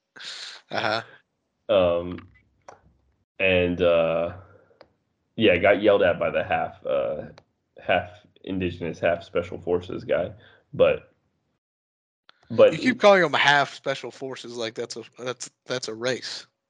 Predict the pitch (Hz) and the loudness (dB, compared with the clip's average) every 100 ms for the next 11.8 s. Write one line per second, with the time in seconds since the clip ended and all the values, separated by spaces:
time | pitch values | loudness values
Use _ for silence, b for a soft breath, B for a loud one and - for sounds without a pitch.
0 | - 120 - 160 113 117 110 92 98 113 | -16 -12 -4 0 0 0 0 -2 -2 -6
1 | - - 98 92 - - 110 107 104 110 | -10 -8 -10 -10 -14 -8 -4 -4 -2 -4
2 | 113 - 113 95 104 - 117 101 98 113 | -4 -8 -10 -12 -12 -10 -6 -2 -2 -2
3 | 117 90 120 110 - - B B B B | -4 0 0 0 -2 -12 B B B B
4 | B B B B B - 139 196 180 165 | B B B B B 2 6 6 4 0
5 | 165 165 226 - 165 160 147 147 135 120 | 0 -2 -2 0 2 2 0 -2 0 2
6 | 123 117 107 107 110 117 113 101 101 - | 2 2 0 2 0 0 -2 -2 -4 -20
7 | _ _ - 117 139 - 147 175 180 123 | _ _ -14 -8 -8 -4 -2 2 2 2
8 | 120 143 127 120 127 127 123 95 104 104 | 2 2 0 -2 -2 -4 -2 -2 -2 -2
9 | 92 - 95 92 82 87 95 104 117 - | -4 0 0 0 -6 -2 -4 0 -2 2
10 | 110 110 127 131 110 107 - - 117 101 | 4 6 6 4 2 0 -8 -4 0 2
11 | 95 95 85 87 90 80 80 | 0 -2 -4 0 0 -2 -10